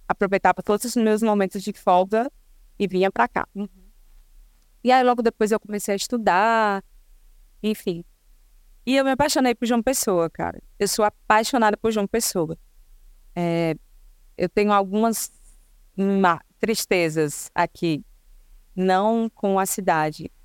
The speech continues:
Speaker 1: Eu amo tanto a cidade que essas coisas não conseguem fazer eu
Speaker 2: Uhum.
Speaker 1: diminuir meu amor por ela, mas, tipo, é, eu nunca, eu nunca consigo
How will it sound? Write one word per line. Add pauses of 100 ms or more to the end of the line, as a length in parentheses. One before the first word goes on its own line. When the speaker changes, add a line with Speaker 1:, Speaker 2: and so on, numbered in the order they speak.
Speaker 1:
Eu
amo
tanto
a
cidade
que
essas
coisas
não
conseguem
fazer
eu (140)
Speaker 2:
Uhum.
Speaker 1:
diminuir
meu
amor
por
ela,
mas,
tipo, (460)
é, (640)
eu
nunca,
eu
nunca
consigo